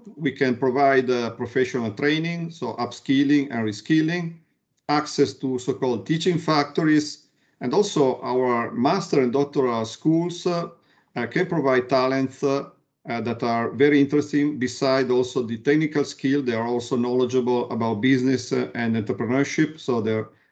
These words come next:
can be, uh, extremely interesting for, for companies. And similarly for education, there, we, there is also a, a digital learning, uh, platform co-, called Skills Move, uh,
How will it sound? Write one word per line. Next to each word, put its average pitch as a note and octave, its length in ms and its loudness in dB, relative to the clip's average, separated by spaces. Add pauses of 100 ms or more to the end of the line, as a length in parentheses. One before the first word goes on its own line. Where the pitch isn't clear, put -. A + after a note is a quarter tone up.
(140)
can A#2+ 180 0
be, A#2 380 0
uh, A2 240 -2
extremely B2 400 2
interesting A#2+ 440 0
for, G#2+ 520 -2
for A2+ 180 -4
companies. - 600 -10 (800)
And B2 200 4
similarly G3+ 460 6
for C3+ 440 2
education, D3 960 0
there, B2 160 0
we, C3 260 -2
there B2+ 120 0
is A2+ 120 -2
also C#3+ 640 0
a, A2+ 360 0
a B2 60 4
digital C#3 440 2
learning, B2 560 0
uh, A#2 80 -6
platform F3 560 0
co-, - 220 -6 (260)
called B2+ 460 4
Skills C#3 320 4
Move, D3+ 400 0
uh, F#3 180 0